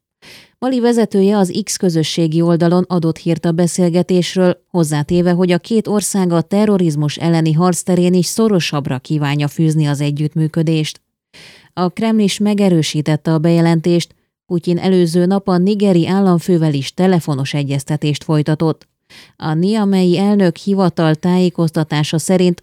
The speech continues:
a felek a katonai együttműködés erősítéséről és a két ország közötti kapcsolatok további stratégiai kiterjesztéséről tárgyaltak.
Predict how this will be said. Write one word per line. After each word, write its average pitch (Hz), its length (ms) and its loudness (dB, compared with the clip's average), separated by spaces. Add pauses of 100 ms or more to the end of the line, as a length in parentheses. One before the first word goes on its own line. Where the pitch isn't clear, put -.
a 165 140 -4
felek 226 400 -2
a 143 140 -2
katonai 165 640 -2
együttműködés 151 800 -2
erősítéséről 165 1120 0 (300)
és 190 200 -6
a 156 100 -2
két 233 260 -4
ország 185 400 -2
közötti 180 460 0
kapcsolatok 170 760 -2
további 196 420 0
stratégiai 165 720 0
kiterjesztéséről 151 1160 0
tárgyaltak. 156 840 -2